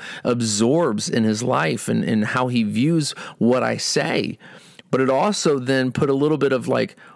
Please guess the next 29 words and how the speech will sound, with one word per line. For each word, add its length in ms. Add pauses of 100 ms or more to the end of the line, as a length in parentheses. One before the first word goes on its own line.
"Oh 100
my 120
goodness, 380
he 120
listens 540
to 200
everything 600
that 120
I 120
<laughs> 0
say." 960 (1000)
But 80
I 60
want 180
to 60
encourage 640
you 120
men, 480 (520)
your 220
sons 400
listen. 480 (920)
Your 200
daughters 800
watch. 680 (1080)
They 320
see 340
what 200
you 200
do. 440